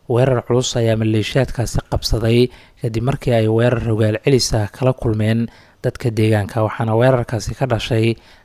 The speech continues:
khasaare xooggan. Waxaan markan soo qabanayaa mareegta wakaaladda wararka ee Shahaada. Warbixino kala duwan ayay mareegtu daabacday, waxaana ka mid ahaa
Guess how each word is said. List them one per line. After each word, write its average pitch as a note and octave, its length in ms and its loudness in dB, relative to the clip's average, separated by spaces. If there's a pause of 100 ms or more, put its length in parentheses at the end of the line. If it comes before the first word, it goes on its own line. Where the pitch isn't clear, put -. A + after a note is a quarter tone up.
(100)
khasaare A2 460 -4
xooggan. G2+ 380 -8 (320)
Waxaan A#2 200 -10
markan C3 300 -4
soo A#2+ 180 0
qabanayaa A2+ 560 -2
mareegta A2+ 560 -2
wakaaladda A2+ 480 -4
wararka A2+ 340 -4
ee G2+ 60 -2
Shahaada. A2 640 -2 (400)
Warbixino A2 400 -6
kala A2+ 160 -4
duwan A2 280 -2
ayay G#2+ 200 -2
mareegtu A#2 320 -6
daabacday, A2 560 -2
waxaana A2 400 -4
ka - 100 -6
mid A2+ 220 -6
ahaa G#2+ 320 -2